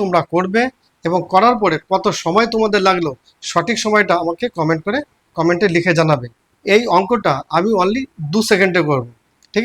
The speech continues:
আছে? তাহলে এখানে যে স্মার্ট টেকনিক, সেটা কি ইউজ হবে? স্মার্ট টেকনিক, এখানে আমরা, এখানে আমি যে স্মার্ট টেকনিক যেটা ইউজ করব, সেটা হচ্ছে লাস্ট ডিজিট, লাস্ট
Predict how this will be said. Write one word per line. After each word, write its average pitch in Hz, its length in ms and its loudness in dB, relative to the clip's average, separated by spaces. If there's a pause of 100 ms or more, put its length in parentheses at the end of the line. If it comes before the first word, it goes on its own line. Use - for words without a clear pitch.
আছে? 139 140 -4 (720)
তাহলে 220 260 4 (100)
এখানে 220 240 4 (120)
যে 190 60 -6 (160)
স্মার্ট 208 340 0
টেকনিক, 202 320 2
সেটা 190 220 0
কি 208 120 0
ইউজ 214 180 2
হবে? 247 160 0 (1000)
স্মার্ট 180 380 4 (140)
টেকনিক, 170 380 0 (1800)
এখানে 214 200 2 (100)
আমরা, 208 200 2 (840)
এখানে 233 260 2 (100)
আমি 196 140 2 (100)
যে 208 60 2 (140)
স্মার্ট 202 360 0
টেকনিক 208 320 0
যেটা 220 240 2
ইউজ 214 140 -2 (100)
করব, 180 180 4 (520)
সেটা 170 280 0
হচ্ছে 208 260 0 (920)
লাস্ট 190 340 2 (160)
ডিজিট, 147 340 0 (1300)
লাস্ট 180 320 2